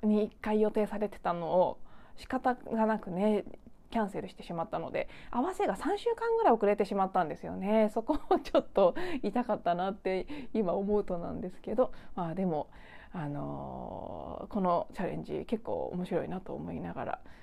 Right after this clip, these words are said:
取り組んでいます。そして今日本題でもあるんですけど、この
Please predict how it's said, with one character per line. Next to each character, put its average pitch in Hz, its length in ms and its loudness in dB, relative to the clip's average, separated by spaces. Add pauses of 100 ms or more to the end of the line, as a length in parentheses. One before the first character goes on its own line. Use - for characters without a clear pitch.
(120)
取 170 140 -6
り 160 60 -8
組 180 180 -12
ん 160 60 -10
で 170 80 -10
い 175 100 -12
ま 175 180 -10
す。 - 140 -16 (560)
そ 269 80 2
し - 80 -2
て - 200 6 (140)
今 285 140 8
日 - 140 6
本 220 240 8
題 214 200 8
で 214 120 6
も 156 160 -4
あ 160 40 -6
る 156 120 -6
ん 160 80 -8
で 170 100 -10
す - 100 -16
け 180 140 -12
ど、 170 300 0 (180)
こ - 180 -2
の 285 440 4